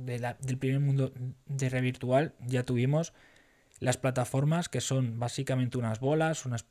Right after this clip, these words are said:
sí, una bola o unas cintas de correr que nos permiten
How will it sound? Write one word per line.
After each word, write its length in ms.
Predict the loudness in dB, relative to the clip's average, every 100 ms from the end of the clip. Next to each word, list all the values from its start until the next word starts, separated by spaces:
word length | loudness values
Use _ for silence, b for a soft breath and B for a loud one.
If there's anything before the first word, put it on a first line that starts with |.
| -10
sí, 180 | -4 -2
una 200 | 0 0
bola 420 | 2 4 2 -2 B B B
o 120 | -4 0
unas 280 | 0 0
cintas 280 | -2 -2 -2
de 100 | -2
correr 420 | -2 2 2 2 b b -2
que 120 | 0
nos 200 | 0 -2
permiten 520 | 0 0 0 0 -2